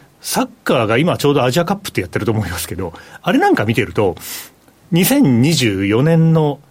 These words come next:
世界のサス-、最もサステナブルな企業ランキングって、先週も紹介した通り、一位と二位が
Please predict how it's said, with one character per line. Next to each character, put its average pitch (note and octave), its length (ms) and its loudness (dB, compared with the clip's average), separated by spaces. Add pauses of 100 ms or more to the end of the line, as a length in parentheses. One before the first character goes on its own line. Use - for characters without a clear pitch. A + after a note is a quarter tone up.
(220)
世 - 180 -4
界 D#3 200 -2
の F2+ 80 -10
サ C3+ 180 -2
ス-、 - 280 -12
最 D#3+ 60 0
も D3 320 2
サ D3+ 140 -2
ス C3+ 80 -4
テ F3+ 100 0
ナ E3+ 60 4
ブ D#3 120 2
ル D#3 60 2
な D#3 100 2
企 D3+ 180 -2
業 D3+ 100 2
ラ D3+ 100 2
ン C3+ 60 -2
キ G#2 120 -6
ン F2+ 40 -8
グ E2+ 80 -12
っ - 20 -12
て、 E2 300 -4 (300)
先 A#3 180 0
週 A#3+ 140 2
も G#3 100 4
紹 G3 160 2
介 F#3 140 2
し - 80 -4
た E3 80 0
通 D3+ 140 0
り、 F#2 200 -6 (460)
一 F3+ 320 2
位 - 40 0
と A#2 140 0
二 B2 140 2
位 G#2+ 40 0
が F2+ 220 -2